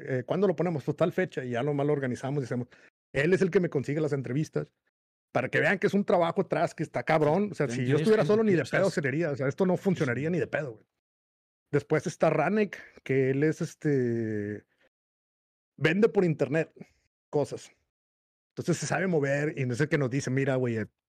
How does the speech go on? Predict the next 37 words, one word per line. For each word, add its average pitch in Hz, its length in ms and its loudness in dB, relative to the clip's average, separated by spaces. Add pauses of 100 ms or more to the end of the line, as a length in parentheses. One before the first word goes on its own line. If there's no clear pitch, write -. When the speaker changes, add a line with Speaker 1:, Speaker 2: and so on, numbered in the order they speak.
(140)
Speaker 1:
tienes - 160 -4
que 131 100 -4
hacer 127 180 -2
esto, 151 380 0
tienes 135 240 -4
que 135 100 -4
mover 127 220 -2
lo 139 80 2
otro, 147 320 -2
la 123 160 -2
gente 127 260 -4
anda 139 140 0
buscando 127 300 -4
esto - 140 -6
y 139 40 2
lo 180 60 4
otro". 185 360 -2
Y 139 140 -2
ahorita 147 420 0
para 170 240 0
pagarle 147 300 0
a 139 40 -6
todos 170 220 0
ellos, 156 380 2 (800)
estamos 127 260 0
tratando 139 460 2
de 143 80 6
sacar 120 300 -2
ya 120 120 0
la 127 80 2
mercancía 117 560 -4
de 139 80 -2
los 110 160 -8
hijos 101 140 -8
de 107 60 -4
la 135 60 -2
Malta. 196 300 -4